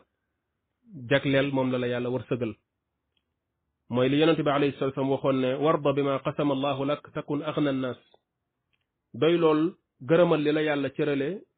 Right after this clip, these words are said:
yaay nekk ki gën a woomal ci nit ñi. Ndax ar-rida rida nafs, wala al-ghina ghina nafs.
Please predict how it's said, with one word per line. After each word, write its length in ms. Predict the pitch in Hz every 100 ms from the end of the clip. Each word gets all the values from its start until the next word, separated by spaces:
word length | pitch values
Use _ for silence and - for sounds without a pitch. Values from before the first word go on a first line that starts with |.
| -
yaay 200 | 135 143
nekk 220 | 143 147 135
ki 80 | 147
gën 180 | 135 180
a 160 | 190 -
woomal 480 | 143 147 165 160 147
ci 100 | -
nit 140 | 165 160
ñi. 140 | 135 117 _ _ _ _ _ _ _ _
Ndax 140 | - 135
ar-rida 400 | 156 156 160 147
rida 220 | 147 147
nafs, 240 | 135 131 - _ _ -
wala 180 | 139 151
al-ghina 380 | 151 160 165 143
ghina 200 | 147 139
nafs. 260 | 131 123